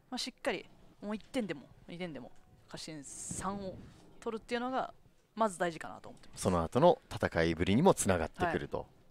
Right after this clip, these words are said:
Speaker 1: い。
Speaker 2: いうことなんですね。七月の二十二日に日本としては開幕する。もう本当に来月ですからね。
Speaker 1: もうすぐですからね。
Speaker 2: ええ。
Speaker 1: でも正直、その、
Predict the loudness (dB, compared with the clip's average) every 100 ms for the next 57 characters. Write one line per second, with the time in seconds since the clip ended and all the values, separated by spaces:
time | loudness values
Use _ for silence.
0 | -20 -8 -4 -2 -2 -4 -6 -8 -8 -2
1 | 2 2 2 -6 -20 -10 -4 -2 -2 -2
2 | 0 0 0 0 0 2 2 2 0 -2
3 | -6 -18 -20 -20 -18 -8 -8 -4 -4 -4
4 | 0 0 0 -6 -8 -8 -8 -8 -8 -8
5 | -4 -4 0 4 4 4 4 8 8 6
6 | 2 -6 -8 -6 -2 -2 -4 -6 -8 -10
7 | -10 -12 -2 2 4 2 0 -6 -8 -2
8 | -2 -2 -8 -10 -8 -8 -10